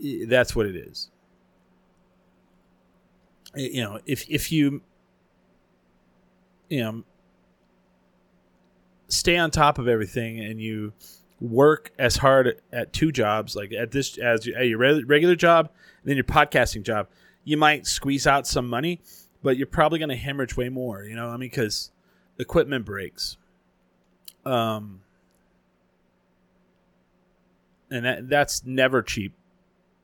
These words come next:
you know. I'm sorry, like, this microphone right here is, is not an, not an expensive one, but it's a hundred bucks, you know?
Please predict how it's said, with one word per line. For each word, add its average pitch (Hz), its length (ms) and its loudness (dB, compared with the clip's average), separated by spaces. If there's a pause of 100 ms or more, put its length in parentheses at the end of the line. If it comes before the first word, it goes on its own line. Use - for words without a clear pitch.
you 110 140 -6
know. 95 160 -8 (560)
I'm 117 80 -12
sorry, 120 320 4
like, 107 260 -8 (580)
this 151 200 2
microphone 143 480 2
right 117 160 2
here 107 280 -2 (400)
is, 117 260 -2
is 117 420 -4 (500)
not 143 320 2
an, 135 280 -4
not 147 220 0
an 135 100 -4
expensive 135 500 -2
one, 180 140 0
but 127 80 2
it's 107 100 -8
a 110 40 -10
hundred 113 320 -4
bucks, 135 420 -4 (1300)
you 107 100 -8
know? 120 160 -10